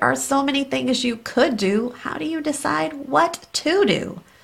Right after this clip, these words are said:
Well, Rethinking Fellowships helps leaders break through the overwhelm of event ideas. Learn how to select the best ideas for the women in your church. You'll learn how to determine which types of fellowship events your ministry needs,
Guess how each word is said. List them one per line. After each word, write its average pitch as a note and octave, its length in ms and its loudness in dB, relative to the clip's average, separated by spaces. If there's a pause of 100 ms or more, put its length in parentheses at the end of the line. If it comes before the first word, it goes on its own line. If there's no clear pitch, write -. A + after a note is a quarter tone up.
(500)
Well, G3+ 140 -4
Rethinking C#4 640 0
Fellowships E4+ 600 2
helps G#3 360 2
leaders B3 400 2
break F3+ 540 0
through B3+ 160 0
the B3+ 220 -2
overwhelm A#3 640 2
of A3+ 100 0
event A3+ 320 -2
ideas. D#3 580 -2 (540)
Learn F#3 160 0
how A3+ 200 0
to A#3 100 2
select G3 480 -2
the F#3 160 -2 (120)
best B3 320 -2
ideas D4 580 2
for D#4 140 2
the D4 120 0
women F#3 380 0
in F#3 300 -6
your F3 420 2
church. - 600 -4 (840)
You'll F#3 180 6
learn B3 200 6
how G#3 280 0
to F#3 260 -2
determine A#3 800 -2
which - 300 -2
types B3+ 340 -2
of B3 140 -2
fellowship G3+ 480 2
events E3+ 420 -2
your F3+ 260 -2
ministry F3 500 -4
needs, D3+ 420 -8